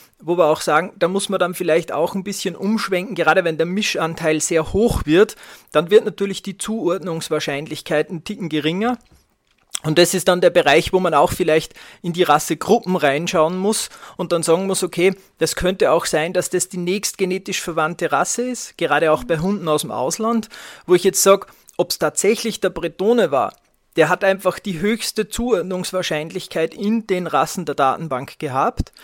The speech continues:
Aber es kann auch sein, dass es eine Spanielart ist, die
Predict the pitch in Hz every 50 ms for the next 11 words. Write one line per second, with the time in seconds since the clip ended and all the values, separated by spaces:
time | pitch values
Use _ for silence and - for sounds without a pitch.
0 | - - - - - - - _ - - - 143 160 175 - - 147 156 170 120
1 | - - - - - 139 143 175 208 196 175 - 190 170 - 180 175 165 151 165
2 | - _ _ _ _ _ _ _ - - - 139 131 151 202 208 202 208 - 139
3 | 143 190 202 - - 220 214 - - - 202 196 - -